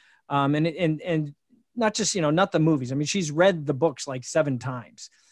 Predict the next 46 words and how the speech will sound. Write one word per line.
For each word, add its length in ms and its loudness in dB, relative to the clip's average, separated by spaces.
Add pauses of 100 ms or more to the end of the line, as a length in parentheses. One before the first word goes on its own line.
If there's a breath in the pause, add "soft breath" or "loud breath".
(160)
And 140 0
there's, 200 2
there's 180 2
a 60 4
lot 400 4
of, 260 2
there's 140 -6
a 60 0
lot 140 4
of 240 -2
depth 440 2
in 220 -4
those, 440 -4 (120)
in 220 -4
those, 380 -4
uh, 300 -4 (600)
um, 420 -8 (100)
in 160 0
those 240 -2
books. 320 -4
They're 100 -4
not 200 0
just, 320 -2
you 60 -4
know, 240 -6 (160)
children's 640 0
fantasy 560 -2
tales. 480 -14
And 180 -6
if 140 -6
you 100 -6
really 360 0 (300)
read 280 8
'em 200 4
with, 360 0
with, 360 -4
uh, 280 -4
you 80 -10
know, 100 -6
trying 200 -2
to 60 0
get 140 2
the 80 -4
insight 520 -2
that 140 -6
Tolkien 520 -8